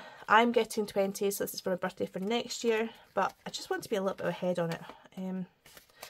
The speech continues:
especially, like I said, we're moving house this month, and I don't know how our budget's gonna play out for the next kind of year. <laughs>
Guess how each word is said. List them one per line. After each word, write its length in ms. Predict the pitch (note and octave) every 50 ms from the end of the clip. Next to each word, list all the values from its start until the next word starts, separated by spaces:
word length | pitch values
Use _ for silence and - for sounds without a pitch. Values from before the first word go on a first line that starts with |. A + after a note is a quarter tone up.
| - - - - -
especially, 480 | - - - - A#3 A#3 - A#3+ A3 G#3
like 180 | G3+ G3+ G3+ F#3
I 20 |
said, 240 | F3 - F#3 F3+ F3+
we're 80 | F3 F3+
moving 300 | G3 G3+ G#3+ G#3 E3+ E3
house 240 | E3+ E3+ F3 -
this 160 | - E3+ - F#3+
month, 280 | E3+ E3+ E3+ E3+ - F3
and 280 | F3 F3+ F3 E3+ - - - - - - - - - - - - - - - - - - - -
I 100 | - A3
don't 180 | A3 B3 A#3+ -
know 60 | A#3
how 160 | - B3 B3
our 80 | A#3+ A#3+
budget's 280 | - B3 - - -
gonna 180 | - A3 G#3 G3+ - _ _ _ _ _ _ -
play 200 | - A3+ A3 A3
out 260 | G#3+ G3+ F#3 - -
for 120 | - G3
the 120 | F#3 F#3+ F#3+
next 240 | F#3 - - - -
kind 180 | - G3 F#3+
of 120 | F3+ F3+ - - - - - - _ _ -
year. 300 | G3 G3 F#3+ F3+ F3 F3 - - - -
<laughs> 120 | - C4+